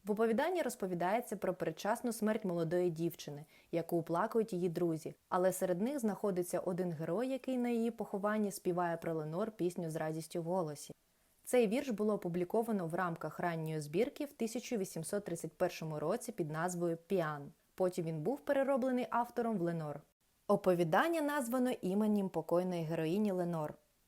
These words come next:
Вона була нареченою сера Гая де Віра. Ленор помирає від хвороби, і в її смерті звинувачують сера Гая де Віра, на що він говорив, що у всьому винні таємні голоси. Сам наречений вважає, що Ленор стала жертвою поголоски і наклепу.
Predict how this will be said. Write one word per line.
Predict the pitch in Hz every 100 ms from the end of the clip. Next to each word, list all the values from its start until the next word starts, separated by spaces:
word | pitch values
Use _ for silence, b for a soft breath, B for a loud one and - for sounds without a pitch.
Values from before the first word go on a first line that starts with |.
| -
Вона | 170 170 240
була | 285 254 240
нареченою | 214 180 - 190 240 240
сера | 202 - 190 175
Гая | 165 180 190
де | 185
Віра. | 180 190 165 147 - _ _ _ -
Ленор | 170 170 247 311
помирає | 233 202 196 185 175
від | 170
хвороби, | - 170 165 254 254
і | - 180
в |
її | 175 165
смерті | - 170 190 247 247
звинувачують | 202 214 202 208 214 214 190 180
сера | 160 170 196
Гая | 175 175 170
де | 165 165
Віра, | 160 156 147 151 _ _ _ _ -
на | 175
що | - 175
він | 165 214 277
говорив, | 254 240 254 254 -
що | - 180
у |
всьому | 170 - 180 165
винні | 156 170 160 160
таємні | 165 160 196 220
голоси. | 196 185 175 - - 151 - _ b b
Сам | - 240 330
наречений | 320 311 311 294 277
вважає, | 262 220 254 247 226
що | 202
Ленор | 180 170 208 254
стала | - 220 196
жертвою | 208 214 190 180
поголоски | - 175 233 233 226 202
і | - 190
наклепу. | 170 156 143 143 127